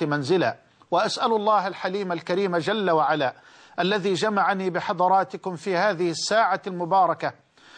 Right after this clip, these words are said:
على شاشة قناتكم المباركة قناة الرحمة على طاعته أن يجمعنا في الآخرة مع سيد الدعاة وإمام النبيين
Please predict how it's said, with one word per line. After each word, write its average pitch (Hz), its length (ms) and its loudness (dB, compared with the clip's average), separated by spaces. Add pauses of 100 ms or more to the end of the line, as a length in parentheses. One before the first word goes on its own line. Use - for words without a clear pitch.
(160)
على 196 320 0
شاشة 226 400 -2 (200)
قناتكم 190 760 -2
المباركة 170 680 2
قناة 180 500 -2
الرحمة 165 480 -2 (380)
على 190 260 2
طاعته 196 540 0 (1800)
أن 262 140 -2
يجمعنا 202 580 0
في 214 120 -6
الآخرة 190 640 0 (140)
مع 185 260 2
سيد 202 420 -4
الدعاة 156 500 2 (400)
وإمام 202 460 0
النبيين 170 760 -2